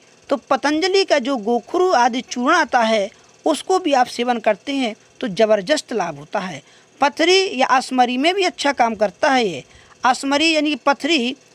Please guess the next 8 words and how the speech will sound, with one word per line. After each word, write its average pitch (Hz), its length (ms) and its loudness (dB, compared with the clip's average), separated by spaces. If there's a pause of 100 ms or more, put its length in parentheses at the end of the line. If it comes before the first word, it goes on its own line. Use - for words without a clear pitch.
गुर्दे 262 340 0
की 349 140 0
पथरी 277 340 0
को 285 160 -2
निकाल 240 360 0
फेंकने 247 400 -2
के 233 100 -4
लिए 226 340 -2